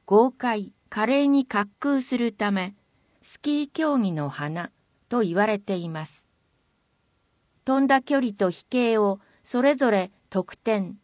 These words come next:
飛距離点、飛型点に換算し、二回のジャンプの合計得点によって順位を決定します。見どころ。足がすくむような絶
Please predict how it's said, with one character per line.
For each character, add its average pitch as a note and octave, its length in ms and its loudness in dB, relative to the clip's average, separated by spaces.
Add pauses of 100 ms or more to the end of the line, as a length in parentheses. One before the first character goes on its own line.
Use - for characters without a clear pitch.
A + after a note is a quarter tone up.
(760)
飛 - 180 -20
距 C#4+ 180 4
離 C4+ 120 -2
点、 D3+ 380 -8 (540)
飛 - 200 -20
型 B3+ 260 0
点 C#3 340 -10 (600)
に A#3+ 180 0
換 A3+ 320 0
算 A3 240 2
し、 F3+ 300 -10 (840)
二 G#3+ 140 -2
回 D4 260 2
の A3+ 160 2
ジ B3 100 -2
ャ C#4 120 4
ン C#4 80 0
プ G#3+ 160 0
の F#3 160 0
合 A3+ 260 4
計 C#4+ 280 0
得 C#4+ 260 -4
点 G3 320 -2
に F3 120 -6
よ E3 120 -4
っ D#3+ 40 -12
て E3+ 380 -8 (380)
順 C4 360 4
位 F3 100 0
を D#3 120 -2
決 E3 240 -8
定 G#3+ 300 0
し F3+ 160 -12
ま D#3+ 160 -8
す。 - 240 -20 (1900)
見 G3+ 160 -2
ど B3+ 120 2
こ A#3 160 -4
ろ。 F#3+ 180 -6 (1800)
足 A#3+ 300 -4
が C4 160 2
す - 120 -12
く D4 140 -4
む C#4+ 160 2
よ C#4 200 2
う A#3 60 0
な F#3+ 160 -2
絶 F#3+ 240 0